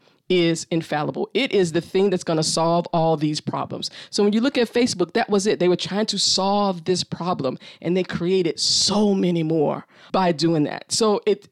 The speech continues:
it's, it's the thing of, it's hard when you have a grandmother who lives in one part of the country or one part of the world to disconnect from Facebook when her grandkids are on the other side of the world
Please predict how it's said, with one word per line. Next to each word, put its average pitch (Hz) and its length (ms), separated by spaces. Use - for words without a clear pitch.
it's, - 300
it's - 220
the 214 100
thing 233 280
of, 180 300
it's 185 160
hard 233 440
when 208 140
you 202 60
have 202 160
a - 40
grandmother 208 560
who 185 520
lives 180 320
in 175 140
one 190 180
part 185 260
of 156 40
the 175 60
country 185 360
or - 20
one 196 220
part 180 220
of 170 40
the 170 100
world 165 560
to 202 100
disconnect 196 560
from 180 120
Facebook 208 460
when 185 120
her 175 100
grandkids 233 600
are 202 60
on 202 120
the 190 60
other 185 160
side 190 220
of 175 80
the 175 100
world 208 460